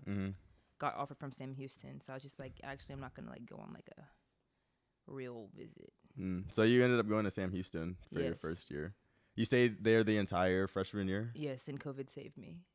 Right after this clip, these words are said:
Speaker 1: And covid saved you?
Speaker 2: Yes.
Speaker 1: What, what was your first year like?
Speaker 2: Absolutely terrible.
Speaker 1: Why?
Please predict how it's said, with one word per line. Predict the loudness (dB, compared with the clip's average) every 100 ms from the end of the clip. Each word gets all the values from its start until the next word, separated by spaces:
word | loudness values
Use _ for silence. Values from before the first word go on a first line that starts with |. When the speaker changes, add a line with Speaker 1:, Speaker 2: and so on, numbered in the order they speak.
| _
Speaker 1:
And | -6 -2
covid | 4 4 6 2 0
saved | 2 4 4 2 0
you? | 2 4
Speaker 2:
Yes. | 4
Speaker 1:
What, | 4
what | 4 6
was | 4
your | 2
first | 0
year | 0 -2
like? | -4 -6 _ _ _ _ _ -18 -8
Speaker 2:
Absolutely | -8 -6 -10 -10
terrible. | -12 -12 -12 -16 -14
Speaker 1:
Why? | -2 0 0 -2 -4